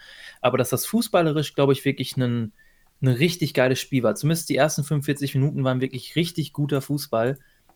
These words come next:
Und es ist krass, äh, dass die Spieler das hinbekommen, nachdem die zwei Monate lang ja einfach nur zu Hause rumgehangen haben. Und wenn man drüber nachdenkt, wie die teilweise aus der Sommerpause kommen, wie lange die brauchen,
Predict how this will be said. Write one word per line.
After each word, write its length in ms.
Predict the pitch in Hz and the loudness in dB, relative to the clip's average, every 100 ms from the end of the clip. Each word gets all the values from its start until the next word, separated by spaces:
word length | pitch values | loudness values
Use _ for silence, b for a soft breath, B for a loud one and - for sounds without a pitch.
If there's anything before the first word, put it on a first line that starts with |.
| _ _ | _ _
Und 140 | 135 | 0
es 100 | 131 | 0
ist 140 | 139 - | -2 -2
krass, 320 | 151 170 - | 0 0 -4
äh, 360 | - 135 131 135 | -2 0 0 0
dass 200 | 135 - | -4 -2
die 100 | 139 | -6
Spieler 340 | - 160 147 | -2 2 4
das 340 | 135 - - - | 2 -2 -8 -2
hinbekommen, 720 | 139 196 - 131 127 156 156 | 2 4 2 0 0 0 -2
nachdem 340 | 143 123 143 143 | -2 0 0 0
die 80 | 139 | -2
zwei 260 | - 135 | 2 2
Monate 320 | 147 147 139 | 4 0 0
lang 180 | 135 135 | 0 2
ja 120 | 135 | 2
einfach 300 | - 135 - | 2 0 0
nur 140 | 143 147 | 0 0
zu 180 | 143 127 | 0 2
Hause 240 | 175 143 | 2 2
rumgehangen 800 | 120 123 110 113 113 110 120 113 | -2 0 0 -2 -4 -6 -4 -2
haben. 220 | 110 120 185 | -2 -2 -4
Und 560 | - - - - _ | -6 -18 -20 -20 _
wenn 100 | 131 | 2
man 100 | 139 | 4
drüber 160 | 139 135 | 4 4
nachdenkt, 440 | 139 - 165 139 | 2 2 0 0
wie 60 | 135 | 0
die 80 | 139 | 0
teilweise 380 | 139 143 151 | 0 2 2
aus 100 | 139 | 0
der 120 | - 113 | -2 0
Sommerpause 560 | 139 165 - 120 120 | 2 0 0 0 -2
kommen, 320 | - 135 131 | -2 0 0
wie 60 | 123 | 0
lange 200 | 127 156 | 2 2
die 80 | 170 | 2
brauchen, 640 | 170 120 190 156 180 208 | 2 4 4 2 0 -2